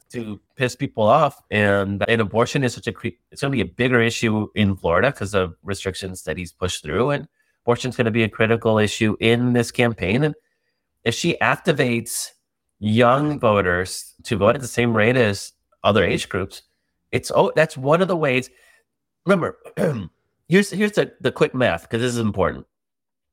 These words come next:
Right now, we're about a fifty-two percent Democratic country, forty-eight percent Republican in elections. What that means is just a little bit of a drop off in Democratic support. Republicans win. Fifty-two to fifty, boom,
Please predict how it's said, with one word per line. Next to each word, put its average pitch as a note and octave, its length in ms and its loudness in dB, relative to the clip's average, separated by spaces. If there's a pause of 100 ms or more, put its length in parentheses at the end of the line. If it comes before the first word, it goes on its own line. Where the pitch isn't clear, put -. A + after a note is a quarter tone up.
(140)
Right B2 240 2
now, B2+ 320 0 (380)
we're C3+ 120 2
about B2 220 4
a - 20 -4
fifty-two C#3 540 -6
percent A2+ 400 0
Democratic F#2+ 800 0 (320)
country, F#2 400 -2
forty-eight F#2+ 320 0
percent - 240 -8
Republican - 500 -6 (260)
in F#2 80 -2
elections. - 540 -4 (600)
What G2+ 140 -4
that - 180 2
means A3 280 4
is C#3 120 -4
just C3+ 160 -4
a A2 40 -2
little D3+ 240 0
bit F3+ 140 0
of D3+ 80 0
a B2 80 -2
drop B2 380 2
off A#2 320 4
in G#2+ 140 -8
Democratic G#2 520 -2
support. E3 600 0 (300)
Republicans F2+ 520 -6
win. - 220 -8 (880)
Fifty-two A#2+ 340 -2
to D#2+ 100 -2
fifty, D3 640 0
boom, F2 240 -2